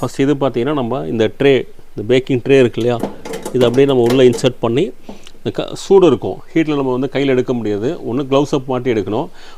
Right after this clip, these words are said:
But இந்த க்ள-, இடுக்கி கொடுத்து இருக்கனால இதை வச்சே நம்ம வந்து ரிமூவ் பண்ணிக்கலாம். நீங்க சூப்பரா அப்படியே ரிமூவ் பண்ணிக்கலாம். அ-, இதையும் அதே மாதிரி நம்ம எடுத்துக்கலாம், இதையும் அப்படியே ரிமூவ் பண்ணிக்கலாம் நம்ம. So இது வந்து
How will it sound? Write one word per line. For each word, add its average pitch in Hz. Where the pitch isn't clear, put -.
But 143
இந்த 135
க்ள-, 135
இடுக்கி 151
கொடுத்து 139
இருக்கனால 131
இதை 139
வச்சே 143
நம்ம 120
வந்து 123
ரிமூவ் 123
பண்ணிக்கலாம். 92
நீங்க 90
சூப்பரா 139
அப்படியே 120
ரிமூவ் 113
பண்ணிக்கலாம். 113
அ-, 165
இதையும் 175
அதே 151
மாதிரி 143
நம்ம 107
எடுத்துக்கலாம், 101
இதையும் 147
அப்படியே 123
ரிமூவ் 107
பண்ணிக்கலாம் 87
நம்ம. 92
So 143
இது 135
வந்து 151